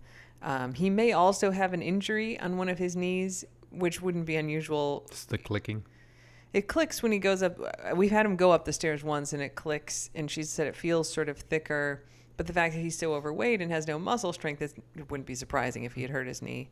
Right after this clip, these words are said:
Speaker 2: He's almost carrying, like, a Venk around.
Speaker 1: Yeah. So anyway, so we've been doing swimming every day. And then, um,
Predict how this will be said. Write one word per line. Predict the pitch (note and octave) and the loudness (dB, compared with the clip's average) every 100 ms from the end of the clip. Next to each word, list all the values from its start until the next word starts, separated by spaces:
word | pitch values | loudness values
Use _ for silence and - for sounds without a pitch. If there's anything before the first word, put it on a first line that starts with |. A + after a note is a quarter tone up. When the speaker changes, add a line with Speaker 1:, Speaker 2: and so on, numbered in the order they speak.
| - | -10
Speaker 2:
He's | C3 | -8
almost | D#3 B2+ | -6 -8
carrying, | - A#2 A2+ G#2+ | -4 -2 0 0
like, | G2+ F#2+ | -4 -4
a | G2+ | -6
Venk | G2 A2+ | -6 -6
around. | F#2+ F#2+ G#2 - - - E3+ | -10 -10 -14 -16 -20 -20 -16
Speaker 1:
Yeah. | D3+ D3 E3+ G3+ B2 B2+ - | -10 -8 -6 -6 -8 -12 -18
So | - - D3+ C#3+ C#3 C3+ C3+ - - - - - | -12 -6 -4 -2 -2 -4 -8 -20 -20 -20 -10 2
anyway, | A3+ F#3+ E3 | 6 8 6
so | E3 | 4
we've | E3+ | 0
been | E3+ | 0
doing | E3+ E3 | 0 0
swimming | - F#3 G3 F#3+ | 0 0 2 2
every | F#3 F3+ | 0 0
day. | E3+ C3+ C3+ E3+ G3 - - - - - | 0 2 0 -2 -6 -16 -20 -20 -14 0
And | D#3+ D#3 | 2 4
then, | D3+ D3 C#3+ C#3 - | 2 2 0 -4 -6
um, | - D3 C3+ B2+ B2+ | -2 0 0 -2 -4